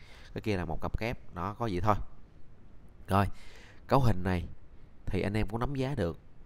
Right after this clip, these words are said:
Và anh em, nếu mà đánh cấu hình nó rẻ hơn, tầm một trăm ba mươi ba triệu, rơi vào tầm một trăm ba mươi tới một trăm ba mươi ba triệu thì là cái gì?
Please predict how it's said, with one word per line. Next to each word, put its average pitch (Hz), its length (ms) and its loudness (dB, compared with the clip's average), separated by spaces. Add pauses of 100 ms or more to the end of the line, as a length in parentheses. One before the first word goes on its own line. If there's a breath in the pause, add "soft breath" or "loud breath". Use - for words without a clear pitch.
(520 loud breath)
Và 110 360 6 (220)
anh 120 140 -2
em, 131 220 2 (460)
nếu 160 300 4
mà 127 140 4
đánh 147 240 2
cấu 160 200 4
hình 107 300 4 (540)
nó 127 240 4
rẻ 90 140 6
hơn, 131 380 4 (520 loud breath)
tầm 101 160 0
một 98 180 12
trăm 110 240 8
ba 107 300 2
mươi 104 140 4
ba 104 200 4
triệu, 87 380 0 (960)
rơi 113 200 6
vào 98 80 6
tầm 95 160 2
một 107 200 12
trăm 110 160 0
ba 110 80 4
mươi 113 220 6
tới 120 120 0
một 113 40 -2
trăm 110 140 0
ba 107 100 -2
mươi 104 80 -6
ba 107 120 0
triệu 85 240 6
thì 95 180 12 (680 soft breath)
là 90 120 0
cái 101 80 2
gì? 92 120 4